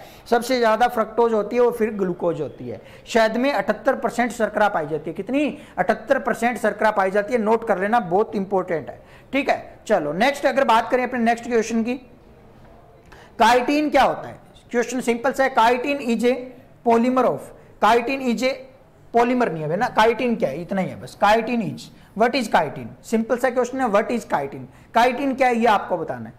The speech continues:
Chitin क्या होता है? काइटिनिन होता है, glucose होता है, lipid होता है, nitrogenous polysaccharide होता है। क्या होता है Chitin? chemical यानी रासायनिक रूप से अगर आपको पूछना हो, रासायनिक रूप से अगर आपको बताना हो कि chitin क्या होता है तो क्या होगा?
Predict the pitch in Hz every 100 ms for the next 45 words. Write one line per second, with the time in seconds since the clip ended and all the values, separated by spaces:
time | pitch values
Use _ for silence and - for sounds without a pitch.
0 | - - 208 240 247 254 240 175 - 160
1 | 208 220 226 247 262 247 226 240 240 -
2 | - 196 220 240 233 220 220 208 202 226
3 | 220 202 220 214 196 190 190 185 196 -
4 | 160 151 156 - 123 123 117 - - -
5 | - - - - - 277 247 170 156 165
6 | 233 254 262 262 240 254 262 240 156 190
7 | 226 247 220 208 240 285 240 233 247 202
8 | 202 185 - - 156 147 127 - - -
9 | - - 196 - 226 262 247 247 - 233
10 | 226 214 208 - 247 254 - - 185 208
11 | 214 226 233 226 202 190 214 208 190 170
12 | 175 185 185 170 117 -